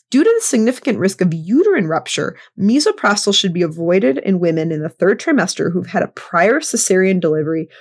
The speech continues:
or any major uterine surgery where the endometrium was entered.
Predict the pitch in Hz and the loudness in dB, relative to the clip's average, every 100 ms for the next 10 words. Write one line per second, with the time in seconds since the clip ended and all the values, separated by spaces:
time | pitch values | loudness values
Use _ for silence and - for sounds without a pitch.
0 | - - 330 508 359 185 208 190 185 165 | -12 -2 0 2 4 4 2 2 0 0
1 | 175 156 165 - 156 156 156 170 151 160 | -2 -2 -2 -2 -2 -2 -6 -4 -2 -4
2 | - 170 170 160 160 - 175 170 175 156 | -2 0 0 0 -2 -4 -6 -6 -4 -6
3 | - - 160 156 - - - | -8 -8 -2 -2 -2 -8 -12